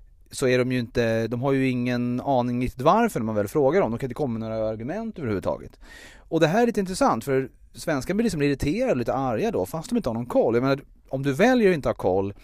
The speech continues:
på någonting, vad det än är. Men jag kan ingenting om knyppling. Så jag kan inte knyppla liksom en matta. Eh, jag tycker inte det är kul och jag har ingen koll på det. Men jag skulle inte bli irriterad och arg för att någon har en åsikt om knyppling som jag inte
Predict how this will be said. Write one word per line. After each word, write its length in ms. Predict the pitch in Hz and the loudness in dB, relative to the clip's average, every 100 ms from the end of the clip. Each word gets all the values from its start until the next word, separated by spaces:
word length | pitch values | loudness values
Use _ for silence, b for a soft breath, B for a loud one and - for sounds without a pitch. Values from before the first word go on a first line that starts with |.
| b b b b b - | b b b b b -6
på 80 | |
någonting, 380 | 135 110 98 101 | -4 -4 -4 -4
vad 160 | 135 160 | 0 2
det 40 | |
än 80 | 147 | 2
är. 320 | 254 - 90 | 0 -4 -10
Men 120 | 123 135 | -2 4
jag 160 | 180 | 4
kan 100 | 208 | 4
ingenting 300 | 196 190 170 | -2 -2 -2
om 60 | 127 | -4
knyppling. 680 | - 165 - 226 147 85 b b b b | -4 -6 -4 -6 -6 -8 b b b b
Så 120 | - 151 | -2 0
jag 100 | 147 | 0
kan 60 | |
inte 140 | 190 127 | -2 -6
knyppla 400 | 170 147 - 208 | -8 -8 -2 0
liksom 260 | 113 107 | 0 -2
en 120 | 104 | -4
matta. 480 | 120 117 - - - - - - | -4 -8 -6 -4 -4 -8 -20 -8
Eh, 120 | 120 113 107 104 101 101 101 101 110 107 | -2 0 0 -2 -2 -4 -6 -8 -10 -14
jag 220 | 120 143 147 | -4 -4 -2
tycker 200 | 180 160 | -4 -6
inte 140 | 127 | -2
det 120 | 120 | -2
är 40 | 110 | 2
kul 300 | 240 269 208 | 2 2 2
och 60 | |
jag 60 | 139 | 0
har 80 | 131 | -2
ingen 180 | 107 | -4
koll 180 | 101 90 | -8 -8
på 80 | 95 | -8
det. 140 | 80 - b b b b | -10 -12 b b b b
Men 200 | 143 165 | -4 -2
jag 100 | 170 | -2
skulle 200 | 185 175 | -4 -6
inte 140 | 127 | -6
bli 120 | 160 | -4
irriterad 360 | 247 247 147 135 | -4 -2 -4 -2
och 140 | 139 | -2
arg 280 | 208 226 135 | -2 -2 -4
för 140 | - 135 | -4 -6
att 140 | 131 | -6
någon 380 | 120 123 120 117 | -6 -4 -4 -6
har 220 | 110 110 | -6 -6
en 80 | 110 | -2
åsikt 500 | 170 135 113 - 123 | 0 0 0 -2 -4
om 220 | - 117 113 | -2 -4 -4
knyppling 720 | 180 151 - 233 160 95 92 - - - - - - - | -2 -2 0 2 2 2 -12 -18 -20 -20 -20 -20 -20 -20
som 320 | - - 147 | -6 0 2
jag 240 | 131 120 127 | 4 4 4
inte 500 | 117 104 - 113 | 0 -2 2 4